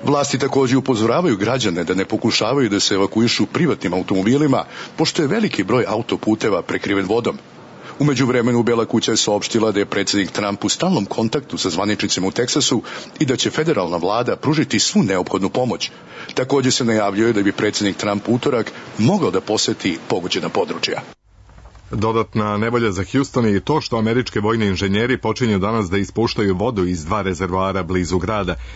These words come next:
Speaker 2: što će dodatno doprineti plavljenju kuće u okolini, jer je nivo vode u rezervoarima prebrzo porastao zbog oluje Harvey.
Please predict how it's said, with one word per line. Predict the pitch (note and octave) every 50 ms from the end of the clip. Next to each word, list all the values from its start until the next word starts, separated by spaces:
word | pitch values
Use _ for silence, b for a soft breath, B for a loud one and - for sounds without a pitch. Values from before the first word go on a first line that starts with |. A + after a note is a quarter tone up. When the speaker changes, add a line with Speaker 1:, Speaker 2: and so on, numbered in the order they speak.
| B B
Speaker 2:
što | - - A#2+ G#2
će | - - G2+ F#2
dodatno | F#2 G#2+ A2 A2 G2+ - G#2 F#2+
doprineti | F#2 F2 - F#2+ G#2+ G#2 G#2 F#2 - F#2
plavljenju | - - A2 A2 F2+ F2+ F2+ F2 F2 F2
kuće | - - A2 G2+ - G#2
u | F#2 F#2
okolini, | F#2 - - G#2 A#2 C3+ C#3+ C3+ A#2+ G#2+
jer | G#2+ G2+
je | G#2 G#2
nivo | G#2+ B2 A#2+ A2+
vode | G2 E2+ G2+ A2 G#2+ B2
u | A2 G2
rezervoarima | F#2 G2 F2 E2+ F2+ E2 F2 F#2+ G2+ G#2 A2 G#2 G2+ F#2
prebrzo | - - - A2 A#2 G2 F2 F2 D#2 F2 F2
porastao | - A2 G#2+ G2+ G2+ G2 - - G2 F#2+ F#2
zbog | E2+ D#2+ D#2 F#2 G2 E2
oluje | - G#2 F#2+ F#2 E2+ E2 F2 F2 -
Harvey. | A#2 A2 G#2+ G2+ F#2+ F#2